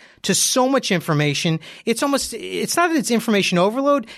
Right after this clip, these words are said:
Now I get stuck between, it, it becomes a personal prioritization where do I watch, like you said to me, you know, no one day is specific. I can't really bring you into what one day I look like,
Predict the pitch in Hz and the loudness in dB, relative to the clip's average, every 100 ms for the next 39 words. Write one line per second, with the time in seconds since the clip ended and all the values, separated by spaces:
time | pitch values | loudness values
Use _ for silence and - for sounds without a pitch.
0 | - 262 285 220 302 285 196 - - 277 | -2 0 0 0 -2 -2 -4 -4 -2 0
1 | 294 - 180 - 208 202 190 233 226 233 | 0 0 -4 0 0 0 0 -2 -2 -2
2 | 233 226 226 180 - 254 262 - 220 196 | -2 -2 0 -2 0 0 0 2 2 0
3 | - _ - 196 208 233 208 180 156 208 | -8 _ -2 2 4 2 0 -2 0 2
4 | 220 151 143 - - 185 175 220 262 294 | 2 -2 -6 -10 -4 -2 2 4 4 2
5 | 262 233 220 - - _ _ _ _ _ | 2 2 0 -4 -8 _ _ _ _ _
6 | _ _ _ 214 220 220 247 196 185 175 | _ _ _ -2 0 0 0 0 0 0
7 | 180 180 156 151 190 196 180 175 165 156 | -4 -6 -4 0 2 2 2 2 2 2
8 | 143 127 - 151 - 165 147 151 147 170 | 2 0 -2 -2 0 0 0 -2 -2 -2
9 | 165 160 143 - - 180 180 165 160 143 | 2 0 0 -10 -4 -2 2 2 2 0
10 | 151 135 - 151 160 156 165 151 156 165 | -2 0 -2 0 0 2 2 0 0 -2
11 | 143 | -2